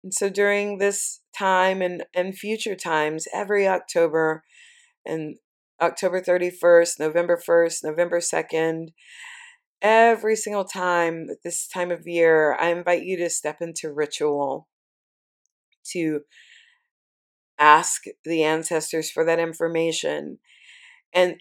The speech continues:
every time you go to meditation, to ask your heart, what is it that it most deeply desires? What is your heart's greatest joy?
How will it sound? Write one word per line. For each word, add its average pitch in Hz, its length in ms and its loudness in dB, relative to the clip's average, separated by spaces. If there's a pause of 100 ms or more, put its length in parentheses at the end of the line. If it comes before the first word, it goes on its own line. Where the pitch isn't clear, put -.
every 190 720 4
time 165 480 -2
you 160 240 -6
go 165 160 4
to - 180 -10
meditation, 156 1000 -2 (420)
to - 120 0
ask 165 300 0
your 160 140 -2
heart, 156 460 -2
what 156 200 -2
is 156 200 0
it 151 260 0
that 151 140 -2
it - 120 -4
most 151 280 -8
deeply 160 340 -8
desires? 147 960 0
What 160 180 -2
is 156 180 -4
your 147 140 -2
heart's 156 380 -4
greatest 151 480 -2
joy? 147 400 0